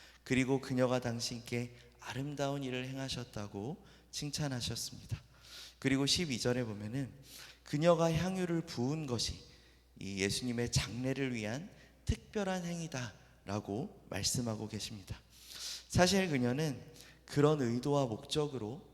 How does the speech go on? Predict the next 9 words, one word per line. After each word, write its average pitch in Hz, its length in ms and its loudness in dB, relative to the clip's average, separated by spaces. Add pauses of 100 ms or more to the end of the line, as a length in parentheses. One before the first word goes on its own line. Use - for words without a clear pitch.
(240)
향유를 165 420 -4
부은 135 420 -2
것은 123 440 -4
아니었을 120 540 -4
것입니다. - 520 -8 (480)
그저 120 320 2
예수님을 135 600 -2
향한 123 360 -2
사랑으로 139 680 -2